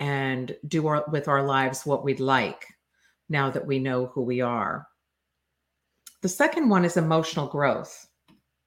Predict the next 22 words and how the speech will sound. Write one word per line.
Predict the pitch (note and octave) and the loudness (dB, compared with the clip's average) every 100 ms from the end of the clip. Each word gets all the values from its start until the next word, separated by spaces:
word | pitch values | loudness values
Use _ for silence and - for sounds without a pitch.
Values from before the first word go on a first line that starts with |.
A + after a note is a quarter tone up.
| _ _ _ _ _ _ _ _ - _ | _ _ _ _ _ _ _ _ -20 _
And | F#3+ | 4
this | B3 F4 | 4 4
is | - | 0
a | F#4+ | 0
pretty | F#4 D#4+ | 2 0
big | C4+ B3 G3 | 4 2 4
deal | A3 B3+ C#3+ | 4 4 4
because | B2+ D#3 - E3 D#3 D3+ | 2 -4 -2 2 2 2
if | - F3 | -2 -2
you | F#3 F3 | 0 2
look | G3 D#4 - - | 2 0 -4 -2
back | F3 F3 E3+ | 2 2 2
over | D#3+ D3+ D3 | 0 0 -4
time | C#3+ - D3 C#3+ C3 A#2+ A2+ C#3+ - _ _ _ _ | -6 -6 -2 0 0 -2 -6 -10 -18 _ _ _ _
and | D#3+ E3 | -2 0
you | |
think | D#3+ - G#3 A#3 | 0 2 4 4
of | B3+ A3 | 2 0
where | E3+ E3 | 4 6
you | E3+ E3+ | 4 2
were | D#3+ D#3 D3 | 0 2 2
emotionally, | C#3 D3 D3 - D3 C3+ B2+ A#2+ A#2 B2 | 0 -4 -4 -6 -6 -4 -2 -2 -2 -6